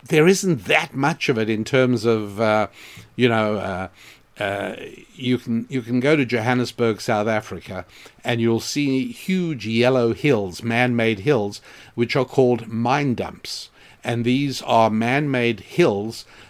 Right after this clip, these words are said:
uh, made up of all the waste that's brought up out of the ground. And once the gold is extracted, this gets put into hills. And you can even see them from airplanes as you fly over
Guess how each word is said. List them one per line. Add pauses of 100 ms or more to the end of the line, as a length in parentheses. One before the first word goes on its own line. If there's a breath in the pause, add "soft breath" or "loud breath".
(120)
uh,
made
up
of
all
the
waste
that's
brought
up
out
of
the
ground.
And
once
the
gold
is
extracted, (240 loud breath)
this
gets (220)
put
into
hills.
And
you
can
even
see
them
from
airplanes
as
you
fly
over